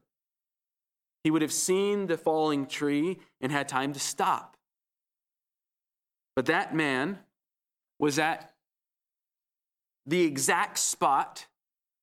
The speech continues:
at the precise moment when that tree fell. I remember going back to the precinct that night and writing reports and sitting next to another deputy,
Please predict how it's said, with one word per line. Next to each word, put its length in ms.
at 200
the 80
precise 840
moment 800
when 160
that 160
tree 240
fell. 440
I 60
remember 220
going 220
back 200
to 60
the 80
precinct 440
that 160
night 280
and 140
writing 280
reports 480
and 100
sitting 300
next 300
to 80
another 260
deputy, 480